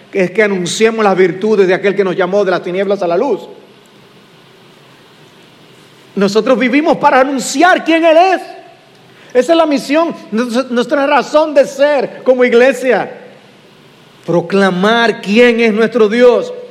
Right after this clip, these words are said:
Pero ven, hermanos, este concepto de la autoexistencia de Dios dice que Dios no tenía ninguna obligación ni necesidad de crearnos. Lo hizo como un acto puramente soberano de su parte.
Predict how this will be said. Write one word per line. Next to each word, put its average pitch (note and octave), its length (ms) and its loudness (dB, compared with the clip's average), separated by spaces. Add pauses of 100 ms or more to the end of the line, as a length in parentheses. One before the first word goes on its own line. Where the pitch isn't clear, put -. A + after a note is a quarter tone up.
(220)
Pero G3 180 2
ven, B3 180 -2
hermanos, C#4 460 -2
este D#4 240 -4
concepto A3+ 800 -2 (500)
de F#3+ 140 0
la G3+ 120 4
autoexistencia G3+ 920 0
de A#3 140 4
Dios F#3+ 500 2
dice G#3+ 240 -2
que A3+ 120 0
Dios G#3 200 -2
no B3+ 100 -4
tenía B3+ 360 -4
ninguna B3 520 -4
obligación C#4 880 -2 (180)
ni B3 280 -2
necesidad C4 800 0
de C4+ 100 2
crearnos. C4+ 760 0 (320)
Lo A#3 220 6
hizo D4 320 0
como C4 240 0
un C4 140 -2
acto A#3 360 0
puramente B3 640 -2
soberano F#3+ 600 -4
de G3 100 0
su F#3+ 140 -8
parte. A2+ 440 -10